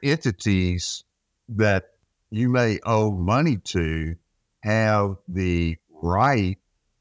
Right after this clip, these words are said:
to file a lien against you and or your, your property. And all of these liens can cloud, cloud a title. Well,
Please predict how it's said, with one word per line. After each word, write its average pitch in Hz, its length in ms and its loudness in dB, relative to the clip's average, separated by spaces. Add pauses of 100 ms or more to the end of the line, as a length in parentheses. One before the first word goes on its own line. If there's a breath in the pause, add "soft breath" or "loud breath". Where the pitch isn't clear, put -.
to 92 320 0 (160)
file 98 680 2
a 90 260 2
lien 95 1000 2 (120)
against 92 600 0
you 90 500 -2 (480)
and 104 240 2
or 90 220 4
your, 87 480 2
your 87 220 0
property. 113 800 0 (440)
And 101 300 -2
all 170 280 4
of 156 80 0
these 117 260 0
liens 117 640 0
can 95 540 -2 (220)
cloud, 117 480 2 (120)
cloud 110 380 2
a 87 40 -6
title. 101 440 0 (400)
Well, 113 460 2